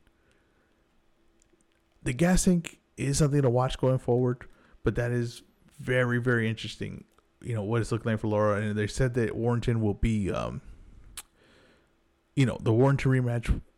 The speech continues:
will hap-, uh, the third one, actually, w-, will happen if Warrington could get past Kiko Martinez, which everyone expects him to, right? 'Cause Kiko Martinez got the massive upset to get the belt, but no one assumes that he's at that level.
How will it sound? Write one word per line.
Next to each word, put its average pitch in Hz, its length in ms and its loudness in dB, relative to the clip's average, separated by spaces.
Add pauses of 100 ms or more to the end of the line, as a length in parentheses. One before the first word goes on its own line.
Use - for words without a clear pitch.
will 117 200 0
hap-, 113 280 -2
uh, 104 340 2
the 107 140 -6
third 123 400 4
one, 92 320 -4
actually, - 480 -8
w-, 95 180 -4
will 110 200 2
happen 113 340 2
if 101 220 -6
Warrington 107 340 0
could 104 160 -6
get 107 200 0
past 107 540 -2 (720)
Kiko 143 220 2
Martinez, 110 500 0
which - 280 -2
everyone 107 360 6
expects 104 320 2
him 107 120 -6
to, - 300 -6
right? - 280 -4
'Cause - 160 -6
Kiko 110 220 -4
Martinez 107 600 -2
got 113 180 -6
the - 60 -4
massive 107 360 2
upset 104 360 0
to - 80 -4
get 110 120 0
the - 60 -10
belt, 104 280 -2
but - 120 -6 (280)
no 131 120 0
one 127 140 2
assumes 113 280 0
that 104 60 0
he's 110 160 2
at 107 140 4
that 101 140 0
level. 104 400 0